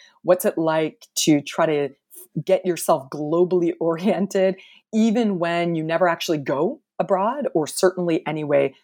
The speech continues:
not to the particular place or to meet the particular child who you're trying to feel this sense of connection with. And in this last project, I'm, I'm sort of extrapolating even a step further,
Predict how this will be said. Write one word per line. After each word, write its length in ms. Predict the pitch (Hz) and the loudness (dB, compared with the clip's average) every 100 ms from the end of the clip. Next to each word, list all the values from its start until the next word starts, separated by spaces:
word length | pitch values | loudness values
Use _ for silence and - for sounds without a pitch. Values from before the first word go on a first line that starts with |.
| - | -8
not 360 | 165 156 151 - | -4 0 -2 -2
to 100 | 156 | -6
the 80 | 151 | -4
particular 600 | - - - - 143 131 | -4 -4 -2 0 0 -2
place 640 | - - 151 147 - - - _ - | -2 2 4 2 -4 -8 -12 _ -2
or 120 | 151 | 0
to 160 | - | 0
meet 240 | 151 156 - | -2 -2 -2
the 80 | 156 | -4
particular 440 | 143 - 143 139 | -6 -4 -2 -2
child 640 | 131 - 139 143 143 139 - _ _ | -2 -2 -2 0 0 -2 -6 _ _
who 60 | 170 | 0
you're 120 | 147 | 0
trying 420 | 135 - 147 147 147 | -2 -4 -2 -2 -4
to 160 | 156 _ - | -8 _ 0
feel 220 | 175 156 | 2 2
this 180 | 139 - | -2 -4
sense 180 | 147 156 | -4 -4
of 80 | |
connection 500 | - 151 170 - 185 | -4 -2 -2 -2 -4
with. 220 | 185 175 175 _ _ _ _ _ _ _ - | 0 -2 -2 _ _ _ _ _ _ _ -2
And 120 | 180 | 0
in 200 | 190 175 | 0 2
this 440 | 240 330 - - _ _ _ _ | 0 0 -6 -10 _ _ _ _
last 320 | 185 233 359 - | 0 2 0 -2
project, 480 | 160 151 147 143 - | -2 0 0 -2 -4
I'm, 200 | 160 - | -4 0
I'm 280 | 165 170 170 | 0 0 -2
sort 180 | - 202 | -2 -2
of 80 | 180 | -2
extrapolating 680 | - - 196 - 202 185 175 | -4 -2 -2 0 0 2 0
even 180 | 185 | 0
a 40 | 180 | 0
step 320 | - - - _ | 0 -2 -4 _
further, 560 | 240 349 180 156 160 | 0 0 0 -2 -4